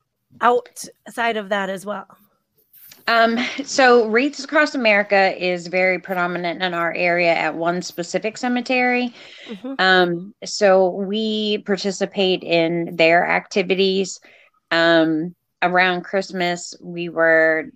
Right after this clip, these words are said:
Speaker 2: we have two different, um, cemeteries that we personally attend to. So we made sure that we took wreaths out for them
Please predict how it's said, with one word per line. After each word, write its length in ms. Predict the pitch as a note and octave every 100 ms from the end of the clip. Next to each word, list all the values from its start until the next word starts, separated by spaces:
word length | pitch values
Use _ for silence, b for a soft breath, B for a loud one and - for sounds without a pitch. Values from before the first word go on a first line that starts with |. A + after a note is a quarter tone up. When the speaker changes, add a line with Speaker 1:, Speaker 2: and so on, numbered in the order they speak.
| - F3+
Speaker 2:
we 180 | E3+
have 460 | F3 F#3 E3+ D#3+ E3 _ -
two 600 | - - A#3 A3+ A3+ G#3+
different, 760 | E3+ G3 F#3 E3 E3+ E3 D3+ - - b b b b b -
um, 760 | D#3+ D3+ D3+ D3 C#3+ - G3 F#3+ _ _ _ - -
cemeteries 1000 | G#3+ F#3+ F#3 - F#3+ F3+ F3+ F3+ F3 -
that 440 | D#3+ D#3+ D#3 - D#3+
we 180 | F3
personally 520 | F3+ E3 F3 G3+ G3+ G3+
attend 440 | G3+ G#3+ G3+ G3+
to. 360 | A3 G#3+ G#3 G3+ b b b _
So 420 | - F#3 E3+ E3+
we 160 | E3+ F3
made 280 | F3 E3 D#3
sure 380 | - E3+ E3+ D#3+
that 340 | D#3+ D#3+ E3 E3 F3
we 180 | A#3+ A3+
took 200 | G#3 D#3+ - -
wreaths 540 | F3+ E3+ E3 D#3 D3+ -
out 260 | F#3 E3+ -
for 120 | F3
them 500 | D#3 D#3+ D#3+ G3